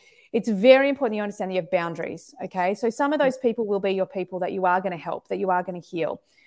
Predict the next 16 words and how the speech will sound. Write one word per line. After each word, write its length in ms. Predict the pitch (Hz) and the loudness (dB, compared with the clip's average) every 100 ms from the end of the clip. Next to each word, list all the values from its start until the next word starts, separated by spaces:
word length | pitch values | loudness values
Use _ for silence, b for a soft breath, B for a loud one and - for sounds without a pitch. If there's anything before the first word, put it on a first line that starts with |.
| b b b | b b b
Um, 380 | 196 190 190 190 | 6 6 4 0
but 240 | 208 208 202 - | 6 6 6 -8
some 240 | 240 240 | 0 2
of 60 | 262 | 4
those 180 | 262 254 | 2 2
people, 480 | 233 214 196 190 - | -2 -2 -2 -4 -8
i-, 100 | - - | -20 -12
it's 240 | - - | -10 -8
really 300 | 208 226 262 | -2 2 4
important 380 | 240 - 208 196 | 2 -2 -6 -4
that 100 | 185 | -8
you 160 | - 185 | -6 -4
just 240 | 190 185 | -6 -4
say, 400 | - 175 175 175 _ | 0 0 0 -6 _
you 120 | 220 | -6
know, 280 | 185 170 | -2 -2